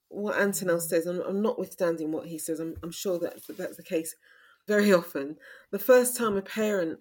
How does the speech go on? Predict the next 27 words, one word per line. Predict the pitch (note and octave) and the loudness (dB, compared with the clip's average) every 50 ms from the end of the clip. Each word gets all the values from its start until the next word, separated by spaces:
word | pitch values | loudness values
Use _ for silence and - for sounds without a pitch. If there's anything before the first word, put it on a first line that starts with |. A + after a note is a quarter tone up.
| _ - | _ -6
is | F#3+ F#3+ F#3 | -6 -4 -2
aware | F3+ E3+ E3 F#3 F#3+ F#3 F3+ F3 | -4 -2 -2 0 0 0 0 -2
of | E3 | -4
the | E3+ E3 | -8 -10
fact | - F#3 D#3+ - - D#3 | -8 -8 -8 -8 -6 -6
that | - - - - | -8 -8 -8 -8
a | F#3 F3+ | -10 -10
child | - - G#3 F#3+ F#3 F3 | -8 -6 -4 -2 -2 -4
has | F3 F3+ F3 E3 F3 | -4 -6 -8 -8 -6
a | E3+ | -4
litany | F3+ G3+ A3+ C4 C4 C4 - G3 E3+ D3+ C#3 C#3+ D#3 - _ _ _ _ _ _ - | -2 0 0 0 -2 -2 -4 -4 -4 -6 -6 -8 -12 -14 _ _ _ _ _ _ -14
of | F3+ E3+ | -10 -8
behavioural | - F#3 F#3 G3 F#3+ F#3+ F#3 F3 F3 F3 F3 | -6 -2 0 0 0 0 0 -4 -4 -4 -4
issues, | F#3 F3 - - E3+ E3 D#3+ D#3+ D#3+ - - - _ _ _ _ _ _ _ _ - | -4 -6 -6 -4 -4 -4 -4 -4 -6 -10 -12 -18 _ _ _ _ _ _ _ _ -4
um, | F#3 F3+ F3 E3+ E3+ E3+ E3+ E3 - - _ _ _ _ _ _ _ _ - | -2 0 0 0 0 -2 -6 -8 -12 -16 _ _ _ _ _ _ _ _ -6
as | F#3+ F3 | 0 2
long | G3 F#3+ F#3+ F#3 | 2 4 4 2
as | F3+ F3+ | 0 0
your | F#3+ F#3 F#3 F3+ | 2 4 4 4
arm, | F3+ E3+ D3+ D3 D#3 F3+ F#3 - _ _ _ _ _ _ _ _ _ _ _ _ _ _ _ - | 2 0 -4 -6 -10 -12 -12 -14 _ _ _ _ _ _ _ _ _ _ _ _ _ _ _ 0
is | G#3+ G#3 G#3 F#3+ | 2 2 2 0
when | F#3 G#3 G#3+ G#3 G#3 | 0 0 0 2 2
they've | G#3 G#3 G3+ G#3 | 2 2 0 0
been | G#3 G#3 G#3 | 0 0 0
called | G#3 - - G#3+ G#3 G#3 - | 0 -2 0 0 0 0 -2
to, | - G#3 G3+ G3 - - | -2 0 0 0 0 -2
to, | - - G#3 G3+ G3 - | -6 -4 0 0 0 0